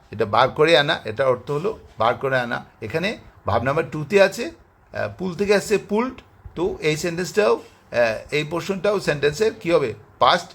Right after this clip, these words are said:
আহ, সিম্পল পাস্ট টেন্সে হবে বা পাস্ট টেন্সে হবে। এই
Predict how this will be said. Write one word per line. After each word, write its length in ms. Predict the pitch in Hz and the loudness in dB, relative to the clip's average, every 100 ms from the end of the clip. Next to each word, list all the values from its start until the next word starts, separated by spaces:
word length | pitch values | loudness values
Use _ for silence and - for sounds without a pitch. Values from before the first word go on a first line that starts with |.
| _ _ _ _ 113 | _ _ _ _ -6
আহ, 140 | 110 | -4
সিম্পল 360 | 104 151 175 196 | -4 -6 -6 0
পাস্ট 280 | 165 156 | 2 2
টেন্সে 300 | 175 147 - | -4 -4 -2
হবে 160 | 170 147 | 0 0
বা 280 | 131 156 - - _ _ _ - | 0 0 -2 -14 _ _ _ 2
পাস্ট 300 | 156 165 147 131 123 | 2 2 -6 -8 -2
টেন্সে 360 | 127 123 139 123 | -2 -2 -2 -4
হবে। 220 | 95 95 - - - _ _ _ _ _ _ _ - - _ - - - - - _ - - _ - - | -4 -8 -14 -20 -20 _ _ _ _ _ _ _ -20 -20 _ -20 -20 -20 -20 -20 _ -20 -20 _ -20 -8
এই 280 | - 127 127 | 0 0 0